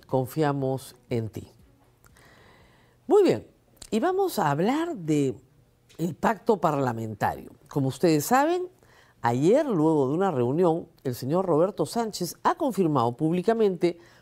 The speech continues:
una alianza para recuperar la democracia entre Juntos por el Perú, eh,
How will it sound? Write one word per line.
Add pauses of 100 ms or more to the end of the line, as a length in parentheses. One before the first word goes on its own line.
(140)
una
alianza (800)
para
recuperar
la
democracia (160)
entre
Juntos
por
el
Perú, (1040)
eh,